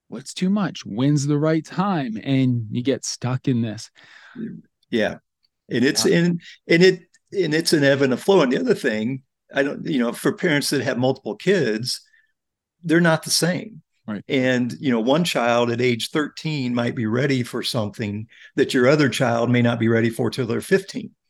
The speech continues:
Speaker 2: And so that's where we have to be, as parents, as connected and as tuned in as we can and work with them towards it.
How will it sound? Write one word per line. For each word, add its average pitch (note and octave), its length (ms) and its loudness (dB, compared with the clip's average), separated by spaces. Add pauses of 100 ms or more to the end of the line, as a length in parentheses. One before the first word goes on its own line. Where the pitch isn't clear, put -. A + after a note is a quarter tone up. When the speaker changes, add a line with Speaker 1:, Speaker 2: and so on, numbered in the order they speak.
(560)
Speaker 2:
And B2+ 280 0
so B2 500 2
that's B2+ 380 0
where C3 180 2
we C3 220 2
have B2 280 -2
to B2+ 120 -6
be, G#2+ 280 -4 (640)
as G#2+ 200 -2
parents, C3 580 2
as A2+ 160 0
connected B2 680 0
and G#2+ 160 -2
as G#2+ 140 -4
tuned C3 380 -2
in B2 200 2
as G#2+ 160 -2
we G#2 160 -6
can G#2+ 680 -2 (520)
and A2+ 440 2
work B2 400 0
with B2+ 500 -2
them G2+ 380 -4
towards D3 420 0
it. - 160 -4